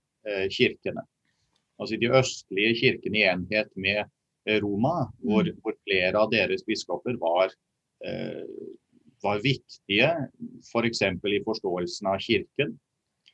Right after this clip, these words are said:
Speaker 1: i forståelsen av, eh, av det, det synodale og, og kirkemøtene som en, en, en viktig del av, eh, av kirkens liv, og noe som fører hele kirken, eh, fremover.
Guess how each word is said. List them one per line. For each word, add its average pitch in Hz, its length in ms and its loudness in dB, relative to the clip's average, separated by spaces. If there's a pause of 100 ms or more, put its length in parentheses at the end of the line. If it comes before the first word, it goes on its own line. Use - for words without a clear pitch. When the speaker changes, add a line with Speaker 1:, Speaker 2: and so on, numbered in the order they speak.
(400)
Speaker 1:
i 98 280 -4
forståelsen 98 840 0
av, 95 380 2 (800)
eh, 101 320 -8
av 98 300 0
det, 113 220 0
det 110 120 -2
synodale 113 800 2
og, 101 340 -2
og 101 60 -2
kirkemøtene 95 1080 -2
som 190 320 -2
en, 95 200 -4 (460)
en, 98 260 -4
en 101 160 -6
viktig - 600 -4
del 104 380 4
av, 95 340 0 (260)
eh, 98 220 -4
av 95 80 -4
kirkens 101 520 -2
liv, 143 180 2
og 123 100 2
noe 110 140 0
som 104 240 -8
fører 98 540 0
hele 90 280 -2
kirken, - 520 -6 (480)
eh, 87 220 -12
fremover. 82 600 -4